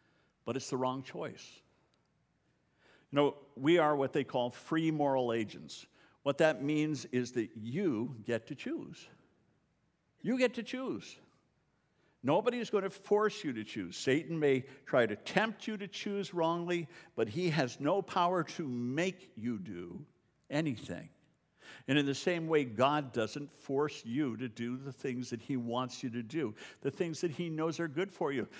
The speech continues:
the things that he knows you should choose, but he's not going to force you to do that. But he does point out which road is the right one, and he offers you a better way through Jesus. But in the end,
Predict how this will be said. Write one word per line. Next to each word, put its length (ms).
the 140
things 320
that 100
he 220
knows 680
you 140
should 500
choose, 640
but 100
he's 220
not 220
going 160
to 80
force 480
you 80
to 100
do 220
that. 320
But 100
he 80
does 260
point 300
out 240
which 300
road 240
is 120
the 120
right 320
one, 160
and 120
he 180
offers 420
you 160
a 40
better 420
way 340
through 260
Jesus. 720
But 120
in 180
the 180
end, 320